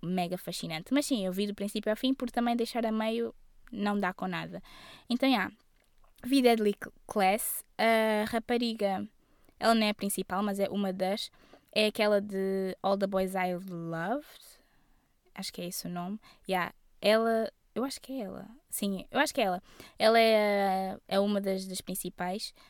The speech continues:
Por isso vejam se, se gostam dessa vibe. Tipo, aquilo é um bocadinho fake vibes,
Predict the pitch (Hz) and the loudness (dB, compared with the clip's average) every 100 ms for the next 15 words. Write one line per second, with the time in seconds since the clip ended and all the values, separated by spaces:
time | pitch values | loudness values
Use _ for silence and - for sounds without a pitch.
0 | _ 285 - 214 190 185 190 196 196 - | _ -6 -4 -6 0 0 2 0 -2 -4
1 | 185 180 175 180 - 190 185 196 - 180 | -4 -4 -6 -8 -8 -2 -2 -2 -6 -8
2 | 180 175 180 - 180 175 190 196 - - | -8 -8 -8 -8 -6 -6 -8 -12 -14 -16
3 | - 240 294 311 - 254 254 247 226 202 | -8 2 2 4 2 4 4 4 2 0
4 | 190 - - 190 202 - 180 175 190 220 | -2 -6 -2 -2 -2 -4 -2 -2 -2 -6
5 | 233 | -8